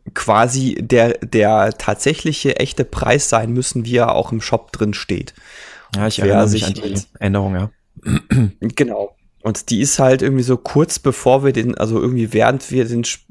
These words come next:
Speaker 1: den Sp-, während des Sprints davor oder sowas ist, äh, genau diese Rechtsprechung oder diese, ist genau dieser Fall aufgekommen,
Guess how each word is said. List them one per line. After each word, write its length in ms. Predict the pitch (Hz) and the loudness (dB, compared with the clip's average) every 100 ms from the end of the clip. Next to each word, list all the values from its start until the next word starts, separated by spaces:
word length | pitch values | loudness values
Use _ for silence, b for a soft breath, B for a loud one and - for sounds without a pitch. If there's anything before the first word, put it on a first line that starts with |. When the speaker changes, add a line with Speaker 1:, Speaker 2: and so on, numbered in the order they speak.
| - | -20
Speaker 1:
den 220 | - 113 | -4 -4
Sp-, 240 | 113 - _ | -4 -10 _
während 260 | 113 117 131 | 2 4 2
des 160 | 113 | 0
Sprints 380 | - - 143 - | -2 -2 -2 0
davor 420 | 113 - - 107 180 | -4 -4 0 2 4
oder 160 | 143 | 2
sowas 300 | 135 135 127 | 0 -2 -2
ist, 380 | - - - - | -4 -4 -4 -2
äh, 340 | 110 101 98 | 0 2 0
genau 580 | - 110 110 110 127 123 _ _ _ _ _ _ - | -2 -2 2 2 2 -2 _ _ _ _ _ _ -14
diese 380 | - 143 139 117 | -8 0 0 0
Rechtsprechung 840 | 123 - - - - 117 - 120 | -2 -4 -10 -6 -4 -4 -4 -6
oder 160 | 117 101 | -4 -4
diese, 400 | 113 120 117 107 B B B B B B B B B _ _ - - | -4 -2 -2 -2 B B B B B B B B B _ _ -12 -6
ist 220 | - - | -6 0
genau 220 | 107 117 | 2 2
dieser 220 | 131 123 | 4 2
Fall 200 | 110 117 | 4 2
aufgekommen, 640 | 90 139 - - 175 233 | 2 0 -8 -2 0 0